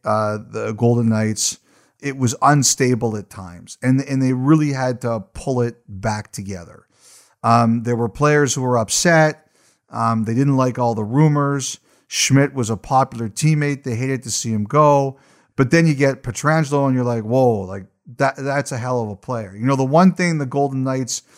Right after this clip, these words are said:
have shown a very short period of time is that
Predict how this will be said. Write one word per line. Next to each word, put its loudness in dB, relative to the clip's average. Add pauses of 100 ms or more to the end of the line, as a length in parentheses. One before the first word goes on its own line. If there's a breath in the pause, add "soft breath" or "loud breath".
(280 soft breath)
have 0
shown 2
a -2
very -2
short -6
period -4
of -10
time -6 (560 soft breath)
is 0
that 4